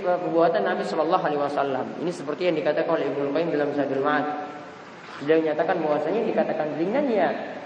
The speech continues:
lihat sholatnya Nabi Shallallahu Alaihi Wasallam itu seperti apa. Kalau sholat subuh Nabi Shallallahu Alaihi Wasallam lama, ya, itu standar memperingan dalam sholat. Kalau sholat maghrib itu lebih ringan, nah, itu juga standar dari Nabi Shallallahu Alaihi Wasallam.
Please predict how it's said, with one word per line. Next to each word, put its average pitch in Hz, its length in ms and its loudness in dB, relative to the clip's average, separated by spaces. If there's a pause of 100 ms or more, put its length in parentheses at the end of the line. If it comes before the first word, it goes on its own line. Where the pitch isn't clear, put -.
lihat 240 480 2
sholatnya 185 480 2
Nabi 214 80 -2
Shallallahu 190 180 2
Alaihi - 60 -4
Wasallam 190 240 0
itu - 80 -8
seperti 202 320 0
apa. 240 300 4 (420)
Kalau 160 160 6
sholat 165 320 2
subuh 208 160 0
Nabi 196 240 4
Shallallahu 165 160 -2
Alaihi 180 80 -2
Wasallam 202 160 2
lama, 185 240 2
ya, 170 140 4 (340)
itu 147 160 -2
standar 196 560 6 (480)
memperingan 190 560 2
dalam 247 240 4
sholat. 277 320 2 (880)
Kalau 208 320 8
sholat 214 320 2
maghrib 226 320 4
itu 226 80 4
lebih 214 240 4
ringan, 254 240 2
nah, 208 80 2
itu 240 240 -2
juga 247 160 4
standar 262 480 4
dari 208 240 2
Nabi 226 160 4
Shallallahu 233 480 2
Alaihi 240 160 2
Wasallam. 247 400 2